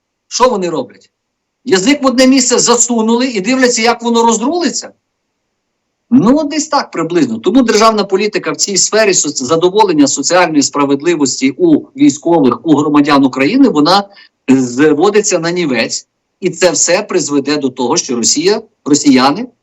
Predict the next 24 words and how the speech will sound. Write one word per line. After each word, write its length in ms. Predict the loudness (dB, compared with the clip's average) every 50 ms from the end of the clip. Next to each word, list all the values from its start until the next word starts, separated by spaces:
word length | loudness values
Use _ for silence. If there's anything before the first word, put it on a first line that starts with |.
| _ _
будуть 240 | -2 0 0 0
кричати: 480 | 0 0 0 0 0 0 -2 -2 -2 -2
«Слава 320 | -2 0 0 0 0 0
Україні!». 440 | -4 -4 -4 0 0 0 0 0 -4 -12 -16 _
Так, 260 | _ 2 4 4 4 2
вони 140 | 2 2
будуть 140 | 2 2 0
кричати: 280 | 0 0 0 0 0 0
«Слава 220 | 0 0 0 0
Україні!», 260 | -2 -4 -2 0 0
тому 220 | 0 0 -2 -4 0
що 180 | 0 0 -2 -2 -10 -16 -4
ви, 140 | 0 0 0
придурки, 480 | 2 2 2 2 2 0 0 0 2 4
не 100 | 4 4
можете 300 | 4 4 2 2 0 -2
в 40 | -2
себе 260 | 0 2 2 2 2
в 40 | 0
державі 420 | 0 -2 0 2 2 2 2 2
розібратися 720 | 0 -2 -2 -2 -4 -2 0 0 0 0 -2 -4 -6 -6
з 80 | -4 -4
елементарними 720 | -2 0 2 2 2 4 4 4 4 4 2 2 2 2
речами, 560 | 0 0 -2 0 0 2 2 2 0 -2 -6